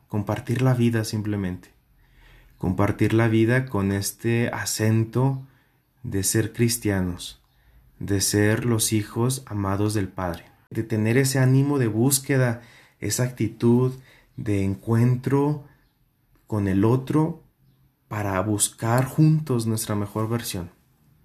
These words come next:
Así, a grandes rasgos y en pocas palabras de lo que se trata y de lo que quiero proponerles. De que juntos compartamos esto, de que juntos construyamos esto,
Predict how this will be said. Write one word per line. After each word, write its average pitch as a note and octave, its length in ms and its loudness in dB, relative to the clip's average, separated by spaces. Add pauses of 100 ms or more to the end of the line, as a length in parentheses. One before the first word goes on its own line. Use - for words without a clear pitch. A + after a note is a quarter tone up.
(260)
Así, A2+ 1000 2
a G#2 100 -4
grandes A2 500 2
rasgos A#2 680 2 (460)
y G#2+ 140 -2
en G#2 120 2
pocas A2 360 0
palabras G#2+ 540 2
de A2+ 80 2
lo G2+ 160 0
que G2 100 -6
se G2 140 -6
trata G#2 520 -2
y A#2+ 80 0
de G#2 120 0
lo F#2+ 160 -4
que F#2 320 -6 (840)
quiero A#2 260 2
proponerles. G2+ 840 -6 (1200)
De G#2+ 220 -2
que A2 120 2
juntos B2 480 2
compartamos A2+ 840 -4
esto, - 440 -6 (1080)
de A2 140 2
que G#2 140 0
juntos A2+ 480 0
construyamos A2 840 -2
esto, G2+ 460 -6